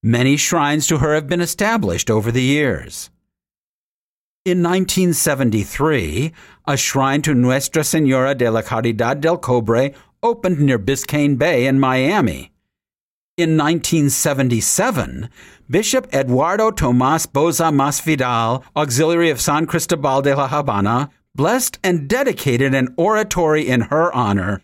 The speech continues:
in the National Shrine of Our Lady of the Immaculate Conception in Washington, D C.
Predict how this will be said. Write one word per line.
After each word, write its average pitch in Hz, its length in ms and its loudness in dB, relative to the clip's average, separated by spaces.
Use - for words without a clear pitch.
in 156 140 2
the 147 80 2
National 147 580 0
Shrine 135 420 0
of 127 80 0
Our 117 240 0
Lady 156 340 2
of 139 120 -4
the 135 80 0
Immaculate 156 540 0
Conception 135 840 0
in 165 180 2
Washington, 110 640 0
D 117 200 2
C. 101 520 -2